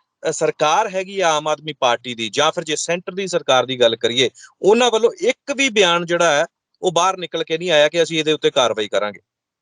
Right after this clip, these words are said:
ਸੋ ਇਹਨੂੰ ਕਹਿੰਦੇ ਆ ਅਕਿਰਤ ਘਣਤਾ। ਅਸੀਂ ਗੱਲ ਕਰਦੇ ਹਾਂ ਕਾਨੂੰਨ ਵਿਵਸਥਾ ਦੀ, ਪੰਜਾਬ ਦੇ ਵਿੱਚ ਬਹੁਤ ਵੱਡੀ ਜੀ, ਅਸੀਂ ਮਿੰਟ ਲਾਉਂਦੇ ਹਾਂ ਜੀ, ਅ, ਕਾਨੂੰਨ ਦੀ ਵਿਵਸਥਾ ਨਹੀਂ ਵਿਗੜਨ ਦੇਣੀ, ਅਸੀਂ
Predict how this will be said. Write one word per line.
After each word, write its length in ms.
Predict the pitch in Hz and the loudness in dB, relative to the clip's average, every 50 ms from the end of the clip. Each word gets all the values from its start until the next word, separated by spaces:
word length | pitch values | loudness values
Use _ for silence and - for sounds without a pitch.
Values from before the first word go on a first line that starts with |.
| _ _ _ _ _ _ _ _ _ _ _ _ _ _ | _ _ _ _ _ _ _ _ _ _ _ _ _ _
ਸੋ 160 | - 196 - - - | 0 0 0 0 2
ਇਹਨੂੰ 340 | 170 196 226 247 262 262 208 | 2 2 2 2 0 -2 0
ਕਹਿੰਦੇ 420 | - 190 185 196 196 214 202 180 | 0 0 0 2 4 4 4 6
ਆ 140 | 170 185 175 - 170 | 4 2 0 -2 -6
ਅਕਿਰਤ 440 | 160 - - 196 202 - - 220 196 - | -8 -4 -4 -4 -4 -2 -6 -8 -4 -2
ਘਣਤਾ। 380 | 196 143 113 - - 104 - - _ _ _ _ _ _ _ _ _ _ _ _ _ - - 160 | -2 -2 -2 -2 -4 -4 -4 -6 _ _ _ _ _ _ _ _ _ _ _ _ _ -6 -4 -4
ਅਸੀਂ 160 | - 226 208 | -2 -2 0
ਗੱਲ 220 | 175 180 175 180 | 0 0 0 0
ਕਰਦੇ 320 | 185 - 185 180 180 220 240 | 0 -2 -2 -2 0 -2 -2
ਹਾਂ 80 | 254 | 0
ਕਾਨੂੰਨ 380 | - 226 196 185 185 185 190 190 | -2 -2 -2 -2 -2 -2 -2 2
ਵਿਵਸਥਾ 500 | 175 170 139 143 135 - - 170 156 151 | 2 4 4 4 2 2 2 2 2 2
ਦੀ, 100 | 151 156 | 2 0
ਪੰਜਾਬ 420 | - 156 151 139 131 131 131 127 - | -2 -2 0 2 2 2 2 0 -2
ਦੇ 80 | 143 | -6
ਵਿੱਚ 200 | 135 135 - - | -8 -6 -10 -6
ਬਹੁਤ 280 | 110 127 143 165 170 156 | 0 2 2 2 2 0
ਵੱਡੀ 300 | 135 131 120 131 131 127 | -2 -2 -2 -2 -4 -2
ਜੀ, 240 | 123 135 131 127 120 _ - - _ - 143 | -2 -2 -4 -4 -6 _ -20 -20 _ -4 -2
ਅਸੀਂ 200 | - 156 160 - - | -2 -2 -6 -6 -4
ਮਿੰਟ 340 | 135 135 139 139 147 147 - | -4 0 0 0 0 0 0
ਲਾਉਂਦੇ 360 | 156 147 143 143 139 139 143 | 2 2 2 2 0 0 0
ਹਾਂ 80 | 139 | 0
ਜੀ, 240 | 135 147 151 147 139 - - _ _ _ | 0 0 -4 -4 -4 -8 -16 _ _ _
ਅ, 240 | - 143 143 139 135 | 2 2 4 2 2
ਕਾਨੂੰਨ 380 | - - 156 139 139 151 151 151 | -2 -4 -6 -4 -4 -6 -4 -4
ਦੀ 240 | 156 160 165 160 - _ _ _ _ - | -2 -2 -2 -4 -6 _ _ _ _ -4
ਵਿਵਸਥਾ 420 | 131 139 151 165 165 - - 196 190 | -2 0 0 0 0 0 0 0 0
ਨਹੀਂ 140 | 202 233 | 0 -2
ਵਿਗੜਨ 280 | 190 196 180 175 180 180 | -4 -4 -2 -2 -2 -2
ਦੇਣੀ, 300 | 170 170 170 190 208 196 | -2 -2 -2 0 0 -2
ਅਸੀਂ 200 | 185 202 208 | -2 -2 -6